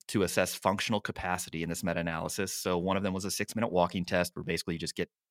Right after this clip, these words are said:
a person up and walking. Uh, usually it's, uh, you know,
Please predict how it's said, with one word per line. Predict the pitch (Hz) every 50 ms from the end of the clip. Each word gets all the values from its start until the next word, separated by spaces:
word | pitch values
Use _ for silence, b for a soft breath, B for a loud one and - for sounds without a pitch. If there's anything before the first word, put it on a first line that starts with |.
| _ -
a | 85 82 82
person | - - 92 90 - 87 82
up | 90 90 - _ b b b b b b _ -
and | 90 87
walking. | 85 87 92 92 - - 90 82 85 85 _ _ -
Uh, | 85 85
usually | 85 92 143 170 147 120 107 98 95 87 87 85 82
it's, | 82 _ - - - 90
uh, | 85 82 80 82 82 - 82 82 -
you | - 87
know, | 85 90 90 -